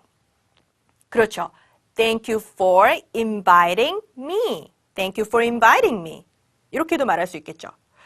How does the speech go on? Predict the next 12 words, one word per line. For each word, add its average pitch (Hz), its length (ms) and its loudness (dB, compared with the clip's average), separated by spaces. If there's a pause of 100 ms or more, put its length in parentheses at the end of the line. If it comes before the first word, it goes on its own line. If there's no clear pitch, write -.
(400)
어, 262 500 6
"이렇게 370 300 0
해줘서 415 400 2
고마워요"라고 349 960 6
하면은, 165 460 -4
"이렇게 285 280 -6
해줘서 349 280 -6
고마워요." 277 520 -2
이거를 240 360 -2
"이렇게 226 320 -8
해줘서 302 220 -12
고마워요." 180 540 -8